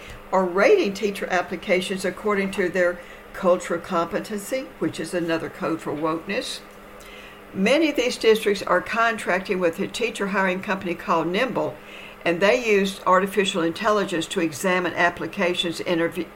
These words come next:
interview, uh, answers to determine which candidates harbor the correct political and cultural attitudes.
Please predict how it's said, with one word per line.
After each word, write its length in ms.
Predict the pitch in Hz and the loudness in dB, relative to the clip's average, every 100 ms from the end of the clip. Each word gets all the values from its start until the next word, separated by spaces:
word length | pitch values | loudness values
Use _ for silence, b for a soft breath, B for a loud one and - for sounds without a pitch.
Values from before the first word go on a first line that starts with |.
| - | -2
interview, 600 | 220 220 180 156 156 190 B B B B - | 0 0 0 0 0 -6 B B B B 2
uh, 180 | 151 - | 2 4
answers 560 | 208 269 - 156 165 - - | 2 2 0 -4 -4 -8 -10
to 100 | - | 2
determine 680 | 180 180 - 208 196 170 160 - - - - - - - - - - | 4 4 0 0 2 0 -2 -8 -18 -20 -20 -20 -20 -20 -20 -20 0
which 260 | 240 208 - | 2 2 -2
candidates 520 | 240 233 170 147 - | -2 -2 0 0 0
harbor 500 | - 202 196 180 170 | 2 4 4 2 -2
the 180 | - - | -4 -10
correct 440 | - 190 - - | -2 0 0 -2
political 560 | 202 180 175 - 165 165 - - | -2 0 0 -2 -2 -4 -6 -4
and 140 | 160 | -2
cultural 420 | 180 170 - - | -2 -2 -2 -6
attitudes. 640 | - 180 175 - 170 143 | 0 0 -2 -4 -6 -6